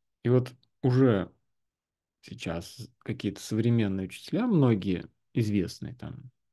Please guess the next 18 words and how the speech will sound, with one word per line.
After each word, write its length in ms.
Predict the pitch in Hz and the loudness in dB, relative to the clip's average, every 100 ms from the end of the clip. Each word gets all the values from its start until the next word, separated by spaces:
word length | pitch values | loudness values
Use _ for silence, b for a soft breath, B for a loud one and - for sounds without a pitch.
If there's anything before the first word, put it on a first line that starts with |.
| _ _ | _ _
Шунру 340 | - - 165 147 | -8 0 2 0
Судзуки, 800 | - 101 82 98 104 - 92 92 | -2 -6 -2 -2 -2 -4 -6 -6
там, 260 | 92 92 92 90 90 87 90 92 104 | -8 -8 -6 -8 -8 -10 -10 -8 -2
Мия-, 260 | 120 123 | 0 2
Миязуми 920 | 110 - - 117 127 123 95 104 101 | 0 -4 -4 0 2 2 2 0 2
Роши, 360 | 98 92 92 135 | 2 0 -2 4
ну, 120 | 156 | 4
в 20 | |
общем, 220 | 120 - 113 | 4 2 4
многие, 340 | 139 123 110 | 6 6 4
вот, 120 | 95 | 2
которые 500 | - 104 117 107 98 - b b b b _ _ | -2 -2 2 4 2 -2 b b b b _ _
приехали 540 | - 123 117 104 - 95 | -2 2 2 0 -4 -6
на 200 | 98 101 | -4 0
Запад 440 | 180 202 196 165 | 2 2 0 -4
когда-то, 680 | - 139 135 123 120 117 107 | -4 -2 2 2 2 -2 -2
или 320 | - 113 98 | -2 0 0
там, 400 | 92 85 85 - | -2 -4 -6 -8